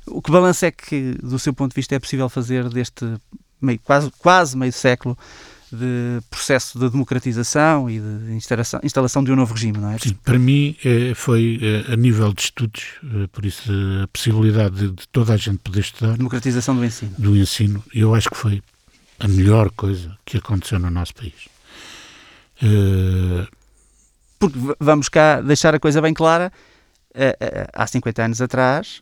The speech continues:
Speaker 2: As coisas não eram
Speaker 1: quem
Speaker 2: assim.
Speaker 1: tinha pais com ensino superior provavelmente tinha uma vida mais acertada e mais, eh, estável, e os filhos poderiam estudar, tinham melhores condições.
Speaker 2: Exatamente.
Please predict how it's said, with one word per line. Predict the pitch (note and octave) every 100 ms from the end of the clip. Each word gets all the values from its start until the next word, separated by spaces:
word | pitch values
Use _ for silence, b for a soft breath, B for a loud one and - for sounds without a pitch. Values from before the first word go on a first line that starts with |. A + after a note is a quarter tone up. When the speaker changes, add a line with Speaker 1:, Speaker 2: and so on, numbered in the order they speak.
| _
Speaker 2:
As | - -
coisas | G#2 F2 F2+ F#2
não | F#2
eram | E2+
Speaker 1:
quem | F2 E3
Speaker 2:
assim. | C#3
Speaker 1:
tinha | C#3 C3+ C3
pais | C3+ B2+ B2
com | - B2
ensino | A#2+ C3
superior | A#2+ - B2+ C3+ B2
provavelmente | B2 A#2+ A#2+
tinha | B2
uma | A#2+
vida | A2+ A#2 A#2+
mais | A#2 A#2+ A#2
acertada | A#2+ - B2 B2+ B2 B2+
e |
mais, | B2 A#2+ - - B B B -
eh, | A#2+
estável, | - D3 C3 D3 E3+ -
e | D3+ C3+ -
os | C#3
filhos | - D#3+ -
poderiam | D#3+ D3+ D3+ C3+
estudar, | B2+ - C3 C#3+
tinham | C#3+ C3
melhores | C3+ C3 -
condições. | C#3+ D3+ G#2+
Speaker 2:
Exatamente. | F#2+ F#2 A2 G2